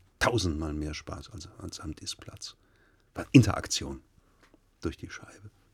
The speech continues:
Ja, in-, interessant waren, auch in den Unterhaltungsjahren waren die Interviews mit den Leuten.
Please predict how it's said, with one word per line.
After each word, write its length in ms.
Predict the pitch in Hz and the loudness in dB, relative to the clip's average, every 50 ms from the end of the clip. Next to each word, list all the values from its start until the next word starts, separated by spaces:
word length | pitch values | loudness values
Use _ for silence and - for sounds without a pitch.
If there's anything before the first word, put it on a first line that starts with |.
| - _ _ _ _ _ _ _ _ _ _ _ _ - - _ _ - - - - - - _ _ _ _ - - - - - - - 120 - 92 90 | -20 _ _ _ _ _ _ _ _ _ _ _ _ -20 -20 _ _ -20 -20 -20 -20 -20 -20 _ _ _ _ -20 -20 -20 -20 -20 -18 -12 -6 -4 0 2
Ja, 240 | 95 135 170 196 180 | 4 4 4 4 2
in-, 400 | - - 135 139 - 127 117 - | 2 4 4 2 2 0 -2 -2
interessant 640 | - - 135 139 - 143 135 - - 143 151 151 - | 0 2 2 2 2 0 0 0 2 2 2 2 2
waren, 760 | - 104 117 120 117 123 127 120 120 120 117 - - 123 - - | 0 0 2 2 2 2 2 2 0 0 -2 -4 -6 -8 -8 -4
auch 180 | - 120 117 117 | 0 2 4 6
in 120 | 131 120 | 6 6
den 160 | 123 117 117 104 | 6 4 4 4
Unterhaltungsjahren 1300 | 107 110 110 98 98 107 110 - 127 120 - - - - - 110 110 101 104 104 110 113 120 117 110 101 | 2 4 4 4 4 2 2 2 2 0 0 -4 -6 -4 2 4 6 6 8 6 6 6 4 4 4 4
waren 300 | 95 92 95 95 98 95 | 4 2 4 4 4 4
die 220 | 92 95 92 92 95 | 4 2 2 2 2
Interviews 460 | 101 98 107 95 92 92 92 - - | 2 2 2 2 2 2 2 0 0
mit 140 | 95 87 - | -2 0 2
den 100 | 87 80 | 2 2
Leuten. 400 | 80 85 92 95 - - - | 2 2 2 0 0 -4 -8